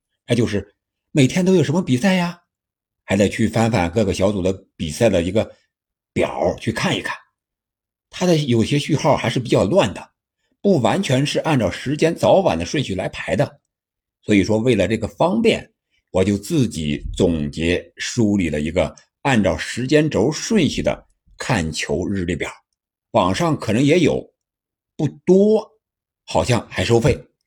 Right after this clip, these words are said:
我这个绝对不收费，完全是免费赠送。有那句话不是“独乐乐不如众乐乐”吗？大家都是球迷，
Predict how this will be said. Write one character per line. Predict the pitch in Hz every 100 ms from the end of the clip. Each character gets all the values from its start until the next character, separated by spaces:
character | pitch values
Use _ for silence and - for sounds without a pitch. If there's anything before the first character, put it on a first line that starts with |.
| _
我 | - 92 82
这 | 139 127
个 | 95 69 - _ _ _ -
绝 | 90 87 104
对 | - 98
不 | 82
收 | 87 98
费， | 104 - - _ _ _ _
完 | 95 87 127 139
全 | - 87 98
是 | 107 76 - _ _ _
免 | 104 101 80 67 65 69
费 | - 139 101
赠 | - 98
送。 | 78 78 - _ _ _ _ _ _
有 | 98
那 | 98 113
句 | 110
话 | 107
不 | 82
是 | 90 87 78 _ _ _ _ _ _
“独 | 110 110
乐 | 139 120
乐 | 101 90 64 - _ _
不 | -
如 | 90 87 - -
众 | 170 107
乐 | 92 78
乐” | 78
吗？ | - - _ _
大 | - -
家 | 92
都 | 95 101
是 |
球 | 95 104
迷， | 101 110 -